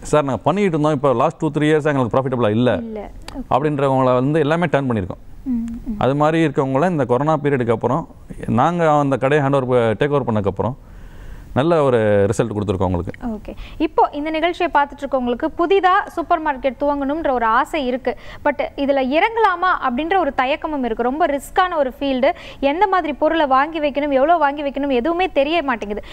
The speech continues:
Speaker 2: So, இதுக்கு நீங்க என்ன மாதிரி டீம் வச்சிருக்கீங்க? எப்படி பிரிச்சு நீங்க வந்து ஒர்க் பண்றீங்க சார்?
Speaker 1: சார், ஃபர்ஸ்ட் எடுத்தமே நம்ம வந்து ஒரு கிளையண்ட்டுக்கு எங்களை கான்டாக்ட் பண்ணும்போது, அவங்கள போய் ரீச் பண்ணிட்டு அவங்களோட சைட்டை தான் ஃபர்ஸ்ட் பார்ப்போம்.
Speaker 2: ஓகே.
Speaker 1: இந்த சைட் வந்து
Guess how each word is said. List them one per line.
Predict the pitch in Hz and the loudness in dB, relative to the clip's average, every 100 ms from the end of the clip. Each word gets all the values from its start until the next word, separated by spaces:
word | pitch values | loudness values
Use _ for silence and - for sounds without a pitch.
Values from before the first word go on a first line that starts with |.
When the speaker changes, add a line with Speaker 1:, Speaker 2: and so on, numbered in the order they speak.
| - | -4
Speaker 2:
So, | 349 | 0
இதுக்கு | 339 339 302 | 2 0 0
நீங்க | 311 294 | 0 2
என்ன | 349 539 | 2 2
மாதிரி | 539 415 392 359 | 2 2 0 -2
டீம் | 381 403 330 | -2 -2 -2
வச்சிருக்கீங்க? | 262 - 262 233 226 - - - | -4 -4 -6 -2 -2 -2 -6 -2
எப்படி | 302 - 480 - | -2 2 0 2
பிரிச்சு | 381 403 392 | 0 0 -2
நீங்க | 302 247 | -2 -2
வந்து | 247 226 | -2 -2
ஒர்க் | 220 | -4
பண்றீங்க | 247 220 - 190 | -6 -6 -8 -14
சார்? | - - - - - - | -14 -16 -16 -16 -16 -14
Speaker 1:
சார், | - - | -8 -4
ஃபர்ஸ்ட் | 143 156 185 | -2 0 0
எடுத்தமே | 160 165 | 0 0
நம்ம | 151 135 123 | 2 2 2
வந்து | 123 147 123 127 120 | 2 2 2 2 2
ஒரு | 113 107 95 | 2 2 2
கிளையண்ட்டுக்கு | 127 151 127 | 0 0 0
எங்களை | 120 113 101 | 0 0 0
கான்டாக்ட் | 123 147 127 | 2 0 0
பண்ணும்போது, | 117 104 95 90 113 - - - | -2 0 0 0 -2 -8 -20 -4
அவங்கள | 123 127 113 | 0 0 -2
போய் | - 151 | 0 0
ரீச் | 147 151 - | 0 -2 -2
பண்ணிட்டு | 135 127 113 156 151 | -2 0 -2 0 2
அவங்களோட | 131 123 117 - | 2 2 2 2
சைட்டை | 160 170 | 0 0
தான் | 147 | -2
ஃபர்ஸ்ட் | 117 104 - | 0 -2 -2
பார்ப்போம். | 101 92 - 254 | -4 -4 -8 -10
Speaker 2:
ஓகே. | 240 214 202 - - - - - - - | -10 -10 -12 -14 -16 -14 -14 -14 -12 -2
Speaker 1:
இந்த | 127 139 | 0 0
சைட் | - 185 202 | 2 0 -2
வந்து | 165 156 | -4 -2